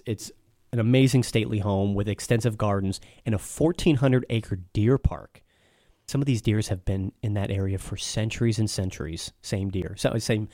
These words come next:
family of deer that have been roaming that area for years. And I believe Lyme Park has the highest elevated garden of any stately home in Britain.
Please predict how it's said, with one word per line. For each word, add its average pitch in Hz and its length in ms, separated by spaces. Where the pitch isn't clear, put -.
family 110 380
of 90 140
deer 90 260
that 107 100
have 98 80
been 101 120
roaming 104 300
that 98 120
area 92 280
for - 160
years. 87 500
And 127 100
I 123 60
believe 151 400
Lyme 117 280
Park 117 260
has 110 160
the 104 80
highest 131 640
elevated 101 720
garden 110 580
of 104 120
any 110 140
stately 101 360
home 92 260
in 110 160
Britain. - 380